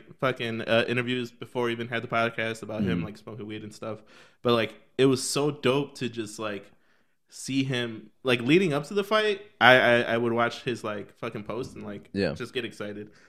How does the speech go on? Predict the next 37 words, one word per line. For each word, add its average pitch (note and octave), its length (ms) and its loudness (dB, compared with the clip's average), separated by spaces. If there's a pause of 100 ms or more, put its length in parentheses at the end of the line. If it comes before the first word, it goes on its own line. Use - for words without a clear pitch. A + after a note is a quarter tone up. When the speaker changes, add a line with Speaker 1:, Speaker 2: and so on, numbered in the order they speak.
(220)
Speaker 1:
And A#2+ 100 0
then A#2 420 2 (460)
last C3 400 6
night, C3 360 -2 (1040)
while A2 420 4
he D3+ 120 -4
was B2+ 180 -4
fighting, D3 540 -2 (540)
it A2+ 120 -2
hit B2 160 -2
me. A2 100 -6
I G#2 40 -8
was G2+ 120 -10
like, F#2 140 -14
"Damn, G2+ 160 -16
this G2+ 100 -16
guy's G2 240 -14
old F#2 180 -14
as - 100 -20
fuck." - 200 -20 (360)
Speaker 2:
Yeah. B2 160 0 (320)
Speaker 1:
But C#3 600 6
he's - 280 -10
strong B2 380 -4
as G#2+ 80 -10
shit. B2 260 -2 (180)
Speaker 2:
Oh C3+ 60 2
my F#2+ 140 0
God, G#2 320 2
bro. C3+ 240 8
They C3 140 8
were, D#3 220 6
when A#2+ 140 2
they D3 100 8
were F3+ 140 8
moving, D#3 500 4
like, G#2+ 400 4